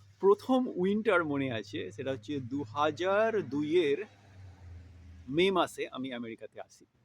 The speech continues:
তো লেক্সিংটন, কেনটাকি। কেনটাকিতে তো অসম্ভব ঠান্ডা পড়ে, অসম্ভব ঠান্ডা, মানে বাঙালি হাড়। তো ষোলো ডিগ্রি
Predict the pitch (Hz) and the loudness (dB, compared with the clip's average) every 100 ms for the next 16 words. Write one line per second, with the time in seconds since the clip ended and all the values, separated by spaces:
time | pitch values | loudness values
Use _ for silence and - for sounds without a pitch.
0 | _ _ - _ _ _ _ _ _ _ | _ _ -20 _ _ _ _ _ _ _
1 | _ _ _ _ _ - 151 151 151 135 | _ _ _ _ _ 0 4 6 6 4
2 | 131 _ _ _ _ _ _ _ 156 170 | -2 _ _ _ _ _ _ _ -2 0
3 | 165 170 151 143 127 120 110 - - _ | 0 -2 -4 -6 -4 -8 -10 -16 -20 _
4 | _ - 190 214 208 233 226 - 165 - | _ -16 -6 -4 -4 -4 -6 -6 -6 -2
5 | 220 196 - 135 117 95 92 - - 175 | 0 0 -2 -6 -4 -8 -12 -12 -8 -6
6 | 196 - 156 156 135 139 151 151 - - | -6 -4 -4 -2 0 0 0 -2 -6 -20
7 | - - - - - 131 143 151 143 127 | -20 -20 -20 -20 -4 -2 2 0 0 -2
8 | 101 - _ _ _ _ 151 151 156 151 | -8 -12 _ _ _ _ 0 2 2 -2
9 | _ _ _ _ _ _ _ _ _ _ | _ _ _ _ _ _ _ _ _ _
10 | _ _ _ - 165 196 208 240 | _ _ _ -2 4 4 4 -2